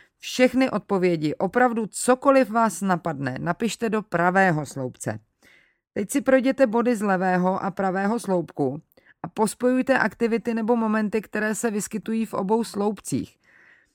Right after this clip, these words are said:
Chce to trochu klidu a času, který si opravdu musíte vyčlenit, protože hloubat ve své minulosti je někdy hodně trnitá a občas i temná cesta.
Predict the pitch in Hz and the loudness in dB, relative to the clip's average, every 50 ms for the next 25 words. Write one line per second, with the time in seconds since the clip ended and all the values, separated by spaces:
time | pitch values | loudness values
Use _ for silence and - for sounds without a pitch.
0 | _ _ _ _ - 226 - 262 247 - 254 247 226 262 220 - 226 226 226 220 | _ _ _ _ -2 0 0 0 4 4 4 6 6 2 0 0 2 4 4 4
1 | 196 233 226 226 226 208 - 196 208 208 208 - - 220 214 190 - 185 165 139 | 4 4 4 4 2 2 2 2 2 2 0 0 0 0 0 0 2 0 -2 -2
2 | - - 165 165 175 - - 185 151 165 - 185 190 175 175 190 180 175 170 - | 0 -2 -2 -2 -2 -2 -4 -4 -4 -4 -2 -2 -2 0 0 -2 -2 -2 -4 -6
3 | - 165 - 202 180 180 170 - - 185 180 170 147 135 123 - 160 151 - 165 | -8 -8 -6 -4 -4 -4 -4 -4 -4 -4 -2 -2 -2 -4 -4 -6 -6 -6 -4 -6
4 | 160 143 175 165 156 165 165 170 175 170 185 175 156 - 156 165 175 170 165 170 | -4 -4 -2 -2 0 2 2 2 2 4 2 2 0 0 -2 -4 -4 -2 -4 -4
5 | 170 170 165 160 160 165 165 170 156 - - 170 170 170 180 175 170 170 160 160 | -2 -2 -2 -2 -2 -2 -2 -2 -4 -4 -2 0 2 2 2 2 0 -4 -2 0
6 | 180 175 170 175 165 165 180 175 - - 165 170 170 170 170 - 180 175 180 175 | 0 0 0 -2 -2 -4 -6 -4 -4 -4 -4 -2 -2 -2 -2 0 0 0 0 0
7 | - 175 - - - 151 170 - - - 226 220 - - - 208 - _ - 190 | -2 -4 -6 -4 -6 -10 -10 -10 -10 -10 -8 -8 -8 -8 -10 -10 -10 _ -6 -4
8 | 185 185 190 190 196 202 214 196 - 240 208 - - - | -4 -4 -4 -4 -4 -4 -6 -6 -6 -8 -10 -8 -12 -14